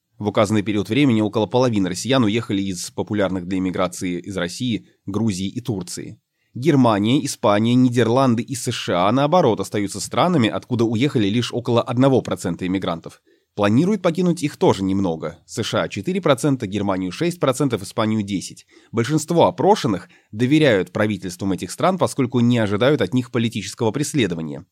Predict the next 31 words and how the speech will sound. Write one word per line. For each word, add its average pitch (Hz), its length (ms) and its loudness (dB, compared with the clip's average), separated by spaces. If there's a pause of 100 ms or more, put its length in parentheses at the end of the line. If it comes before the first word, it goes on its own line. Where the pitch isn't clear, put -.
Тем 123 160 2
не 110 100 4
менее, 170 320 2
они 139 180 0
отмечают 135 440 0
сложности 101 480 -2
с - 80 -10
легализацией 101 680 -2
своего 92 360 -4
пребывания 98 640 -2 (180)
и 143 120 2
интеграцией 127 600 2
в 101 60 -4
общество 120 360 -4
принимающих 107 540 -2
стран. - 360 -8 (360)
Из 180 240 -6
Израиля, 160 540 4
Сербии 143 400 0
и 127 140 -4
Аргентины 131 560 2
уехало 165 360 4
больше 117 360 0
россиян, 95 480 -4
по 95 220 -6
тринадцать, 117 520 -4
шестнадцать 117 540 -6
и - 20 -10
двадцать 95 380 -2
процентов 104 400 -4
соответственно. - 640 -6